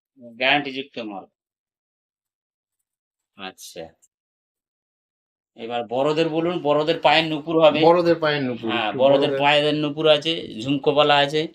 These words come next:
Speaker 2: আচ্ছা।
Speaker 1: হুম, এ-, এগুলো পড়ে যাবে আপনার আড়াই হাজার, তিন হাজার, চার হাজার।
Speaker 2: আড়াই হাজার, তিন হাজার,
Speaker 1: হুম,
Speaker 2: চার হাজার।
Speaker 1: এই পা-, এ-, এখন চলছে পাথর সেটিং এর।
Speaker 2: আচ্ছা।
Speaker 1: এই যে পাথর সেটিং গুলো
Speaker 2: হ্যাঁ, হ্যাঁ,
Speaker 1: মোটামুটি
Speaker 2: হ্যাঁ।
Speaker 1: আপনার ওই আঠারোশো, বারোশো টাকায় হয়ে যাবে।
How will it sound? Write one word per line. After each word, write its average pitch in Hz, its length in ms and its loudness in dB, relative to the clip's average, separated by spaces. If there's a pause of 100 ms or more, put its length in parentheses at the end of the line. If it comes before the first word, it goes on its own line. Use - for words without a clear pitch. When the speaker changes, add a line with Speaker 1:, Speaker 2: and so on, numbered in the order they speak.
Speaker 2:
আচ্ছা। 131 460 -10
Speaker 1:
হুম, 160 360 2
এ-, 131 220 -4
এগুলো 139 340 0
পড়ে 151 240 2
যাবে 147 240 4
আপনার 143 580 2 (220)
আড়াই 151 300 2
হাজার, 147 220 4 (100)
তিন 156 180 -2
হাজার, 143 360 2
চার 139 200 2
হাজার। 143 300 4 (140)
Speaker 2:
আড়াই 135 300 -8
হাজার, 135 220 -4
তিন 127 260 -6
হাজার, 120 240 -4
Speaker 1:
হুম, 139 60 -10
Speaker 2:
চার 113 260 -2
হাজার। 98 200 -10
Speaker 1:
এই 117 140 -4
পা-, 123 220 -4
এ-, 135 200 0
এখন 131 260 -2
চলছে 147 260 -2
পাথর 131 320 0
সেটিং 139 420 -2
এর। 170 200 -2 (180)
Speaker 2:
আচ্ছা। 127 380 -10 (140)
Speaker 1:
এই 110 100 -12
যে 117 60 -8
পাথর 123 320 -2
সেটিং 151 280 -4
গুলো 147 160 -2
Speaker 2:
হ্যাঁ, 151 140 0
হ্যাঁ, 143 40 2
Speaker 1:
মোটামুটি 147 460 0
Speaker 2:
হ্যাঁ। 143 120 2
Speaker 1:
আপনার 143 260 2
ওই 143 180 4
আঠারোশো, 139 460 0
বারোশো 135 380 2
টাকায় 135 260 2
হয়ে 131 140 0
যাবে। 135 360 2